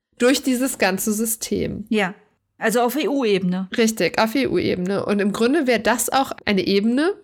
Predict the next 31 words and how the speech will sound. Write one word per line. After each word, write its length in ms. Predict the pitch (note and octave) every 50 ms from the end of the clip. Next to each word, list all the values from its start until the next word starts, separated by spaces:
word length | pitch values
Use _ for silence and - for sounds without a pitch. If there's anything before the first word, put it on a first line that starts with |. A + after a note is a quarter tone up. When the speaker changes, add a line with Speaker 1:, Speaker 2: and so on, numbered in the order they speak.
| - -
Speaker 1:
die 280 | A3 A3 A3 A3 - -
mächtig 500 | G3+ G#3 B3 C4+ - - - B3 A#3 -
genug 300 | - A3+ G#3+ A#3 A3+ A3
wäre, 400 | G#3 A3 A3+ B3 B3 B3+ C4 C4+ C4+ _ _ _ _ _
dort 400 | - G#3+ A3 G#3+ G#3+ G#3 G#3+ - - -
Instrumente 580 | - G#3+ G#3+ A3 - - F#3+ F#3 G#3 B3 E4+ D#4+
zur 160 | - - D4
Verfügung 520 | - D4+ C#4+ - - C#4 C4 C4+ C4 B3+
zu 140 | - - C4
stellen, 500 | A3+ - - A#3+ A#3 A#3+ A#3+ A#3+ A#3 A3
dass 220 | A3 B3 A3 A3
sowas 480 | - A#3 A3+ G#3+ A3+ A3 A3+ A3+ A3 - -
eben 320 | - A3+ A3+ A3 G#3+ G#3+
in 140 | - - G#3+
die 100 | G#3 G#3+
Privatwirtschaft 960 | A3 - A3 G3 F#3+ F#3+ G3 G3+ - A3 G#3+ A3 - - G#3 G3 G#3 - -
auch 120 | - G3+ -
durchsickert. 840 | - - C4 B3 A3+ - - - - - F3+ E3+ E3+ - - - - _ _ _ _ _ _ -
Mit 280 | G#3 G3+ G3+ G#3 - -
dem 120 | G3+ F#3+
gleichzeitigen 840 | F#3+ G3 F3+ F#3+ G#3+ A3 - - A#3 A3+ A3+ A#3+ A3+ G#3 G#3+ G#3 G#3
Synergieeffekt, 920 | G3+ G#3+ G3+ F#3+ F#3+ F#3+ - G3+ G#3+ A3+ C4 - - D4 C#4 C#4 - -
dass 200 | B3+ A#3 A3+ - -
eben 200 | A#3+ A#3+ A3+ -
auch 140 | G#3 A3
die 180 | - C4 A3+ -
Einhaltung 540 | - E4 D#4 C#4 A3 G3+ F#3+ F#3+ - G3 F#3
der 140 | F3+ F#3 F3
Gesetzgebung 680 | - F#3 - F3 E3+ - - - F#3+ F3+ F3 F3+ F3+ F#3
dadurch 320 | F#3+ F#3 F3 F#3 F#3+ -
leichter 540 | G3+ F3+ F3+ G3 G3 - - G#3 G3 G3